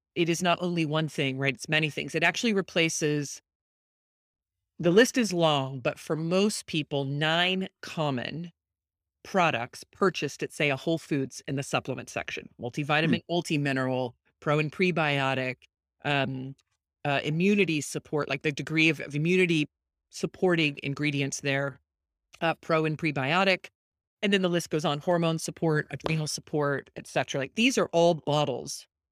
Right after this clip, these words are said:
Speaker 1: Those words I just listed are all bottles on a shelf
Speaker 2: Mm-hmm.
Speaker 1: at Whole Foods that millions and millions and millions of people already believe, whether through their own work, research, or a, a doctor or functional medicine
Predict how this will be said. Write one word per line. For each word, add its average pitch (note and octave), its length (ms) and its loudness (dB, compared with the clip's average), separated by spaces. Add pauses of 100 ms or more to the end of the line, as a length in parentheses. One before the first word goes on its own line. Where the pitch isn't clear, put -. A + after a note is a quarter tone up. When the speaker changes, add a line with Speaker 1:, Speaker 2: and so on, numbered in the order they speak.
Speaker 1:
Those F3 280 4
words E3 380 2
I D3 120 2
just C#3 240 -6
listed D3 340 0
are D3 100 2
all C#3+ 200 2
bottles F3+ 480 2 (380)
on E3+ 140 2
a G3+ 40 2
shelf C#3+ 520 0 (120)
Speaker 2:
Mm-hmm. A#2+ 280 -4
Speaker 1:
at - 160 4
Whole F#3 160 2
Foods C#3+ 540 -2 (500)
that D3 300 2 (180)
millions F#3+ 380 4
and G3 160 4
millions E3+ 380 2
and C#3+ 120 -4
millions E3 380 0
of G3 140 -2
people C#3+ 480 0 (140)
already E3 580 4
believe, C#3 640 0
whether C3+ 280 0
through D3 240 -2
their B2+ 240 -2
own G#3 300 2
work, F#3+ 420 2 (200)
research, F3+ 680 0
or C#3 220 -2 (120)
a, D3 140 0 (100)
a C#3+ 60 -6
doctor D#3+ 580 0
or C#3+ 100 -4
functional D#3+ 760 0
medicine D3 640 -2